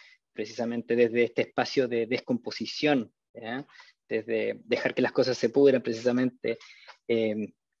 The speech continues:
eh, al momento de interactuar, de ir a un bosque, precisamente, cuando yo no veo algo pudriéndose, em,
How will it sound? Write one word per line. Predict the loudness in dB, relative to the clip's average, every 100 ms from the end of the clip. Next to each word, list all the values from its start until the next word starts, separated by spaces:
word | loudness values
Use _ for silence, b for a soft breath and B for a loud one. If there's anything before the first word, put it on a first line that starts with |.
| _ _ _ -20 _
eh, | 4 4 4 4 4 4 4
al | 2
momento | 4 4 6 8
de |
interactuar, | 8 6 4 4 2 4 6 6
de | 4
ir | 6
a | 6
un | 6
bosque, | 4 2 0 -2
precisamente, | -2 -4 -4 -2 -2 -4
cuando | 0 0 2
yo | 0 2
no | 0 6
veo | 8 10
algo | 8 6 2 -2
pudriéndose, | -8 -4 2 2 2 -2 -4 -4 -6 b b b b _
em, | 0 2 0 -2 -6 -10 -16